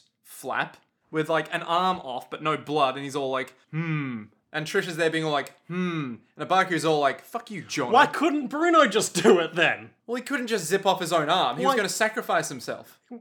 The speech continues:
Speaker 2: He could just zip off his own arm, though.
Speaker 1: But then, no, but then it would keep going to where the zip is because it would notice the
Speaker 2: Oh,
Speaker 1: movement.
Speaker 2: the zip speed. Right.
Speaker 1: Yes.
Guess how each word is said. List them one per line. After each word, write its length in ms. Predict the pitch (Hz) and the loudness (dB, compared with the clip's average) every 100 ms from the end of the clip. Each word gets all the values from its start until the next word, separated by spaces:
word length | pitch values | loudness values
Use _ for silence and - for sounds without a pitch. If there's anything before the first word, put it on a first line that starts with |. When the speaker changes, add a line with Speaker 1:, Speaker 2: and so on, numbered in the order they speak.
| - | -10
Speaker 2:
He 120 | 240 | -8
could 360 | 262 - 320 220 | -2 2 2 2
just 220 | 233 - | -2 -2
zip 240 | 165 247 | -2 4
off 160 | 247 240 | 4 4
his 140 | 277 | 4
own 240 | 247 254 247 | 4 4 4
arm, 340 | 254 247 277 | 6 6 4
though. 120 | 208 | 4
Speaker 1:
But 60 | 151 | 4
then, 160 | 247 254 | 4 6
no, 180 | 302 196 | 8 8
but 160 | 233 | 6
then 140 | 254 247 | 4 2
it 120 | 233 | 4
would 140 | 233 | 2
keep 240 | - 254 160 | 0 -10 -4
going 300 | 180 226 208 | 2 2 2
to 100 | 208 | 0
where 140 | 214 | 0
the 100 | 202 | 2
zip 320 | 170 214 269 | 0 -2 -2
is 160 | 208 139 | -2 -2
because 300 | - 190 196 | -6 -6 -4
it 80 | 196 | -4
would 160 | 185 185 | -6 -4
notice 300 | 202 190 190 | -2 -2 -2
the 100 | 196 | 0
Speaker 2:
Oh, 200 | 156 156 | 4 4
Speaker 1:
movement. 80 | 156 | 2
Speaker 2:
the 80 | 143 | 0
zip 220 | - 202 - | -2 -4 -6
speed. 560 | - 180 156 127 120 | -6 -4 -2 -4 -8
Right. 80 | 135 | -6
Speaker 1:
Yes. 1000 | 165 147 - 190 185 175 139 117 - | -2 2 6 6 6 6 2 -2 -12